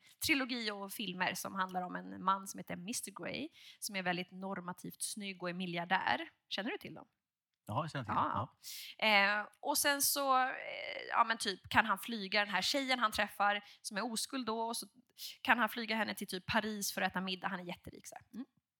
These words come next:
Speaker 1: Men det här utmålas som en, eh, romantisk berättelse. Grejen är bara att han kontrollerar ju vad hon äter, vad hon har på sig, vad hon är och hur de ska ha sex. Och så säger vi att det är romantik.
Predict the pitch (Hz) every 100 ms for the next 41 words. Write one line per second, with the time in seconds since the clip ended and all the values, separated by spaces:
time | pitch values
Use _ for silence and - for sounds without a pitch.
0 | _ _ - - _ - _ - 226 285
1 | 381 285 339 - _ _ _ _ - 254
2 | 302 - - 254 233 226 220 208 220 208
3 | 208 220 - - 214 247 247 190 - -
4 | - 277 - - - - - _ _ _
5 | _ _ _ _ _ _ 208 277 403 311
6 | 202 180 175 269 359 - 269 - 185 185
7 | 180 185 196 - 190 269 285 - - 262
8 | - - - 415 - _ _ _ - 240
9 | 220 214 - 339 294 - 196 240 233 202
10 | - 269 285 - 135 339 - 247 240 247
11 | 226 - - - - - - - - _
12 | - 277 339 196 202 214 - - - 202
13 | _ 226 247 - - _ -